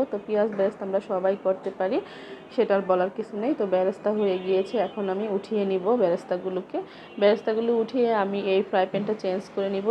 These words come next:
এই তেলটাই আমি ব্যবহার করব, কারণ এই ভাজা তেল রেখে দেওয়ার কোনো মানে হয় না। এটাই আমি আজকে রোস্টে ব্যবহার করব।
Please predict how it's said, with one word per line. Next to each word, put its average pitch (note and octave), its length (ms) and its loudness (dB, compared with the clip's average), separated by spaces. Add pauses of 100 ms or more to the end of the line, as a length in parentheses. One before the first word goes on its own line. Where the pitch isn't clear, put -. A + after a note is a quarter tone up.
এই G#3+ 160 4
তেলটাই B3 420 2
আমি A3 180 2
ব্যবহার G3+ 400 2
করব, F#3+ 220 -2 (140)
কারণ G3+ 240 0
এই G3 100 -2
ভাজা G3+ 300 2
তেল G3+ 220 -2
রেখে F#3+ 240 -2
দেওয়ার F#3+ 200 0
কোনো F#3+ 200 -4
মানে F#3 280 -4
হয় G3 220 -6
না। G#3 160 -4
এটাই G3 300 -2
আমি F#3 140 -2
আজকে F#3+ 260 -6
রোস্টে F3+ 300 -2
ব্যবহার F3+ 320 0
করব। F#3 180 -2